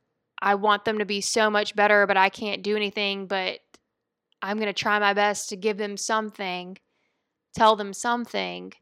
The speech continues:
that will make them feel better? I mean, the questions go on and on. Like, whenever we're listening to people who have different political views than ourselves, like,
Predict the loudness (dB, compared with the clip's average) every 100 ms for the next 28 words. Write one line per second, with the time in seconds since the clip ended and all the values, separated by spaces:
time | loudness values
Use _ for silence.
0 | _ _ _ _ _ _ _ _ 0 2
1 | 0 0 -2 -2 -4 -4 -2 0 0 0
2 | 0 -2 -4 -8 _ _ _ -8 -4 -4
3 | -4 -4 -4 -6 -6 -10 -12 -12 -4 -2
4 | 0 -2 -6 -10 _ _ _ _ _ _
5 | _ -6 -4 -4 -6 -10 -10 -6 -4 -6
6 | -8 -12 -14 _ _ _ _ _ _ -4
7 | -2 0 0 0 0 -2 -2 -2 -4 -6
8 | -8 -8 -10 -12 -14 -12 -6 -4 -4 -8
9 | -8 -6 -2 0 -2 -4 -8 -6 -8 -10
10 | _ _ _ _ _ -2 -2 -2 -4 -4
11 | -8 -10 -8 -8 -6 -6 -6 -8 -16 -10
12 | -2 -2 -2 -8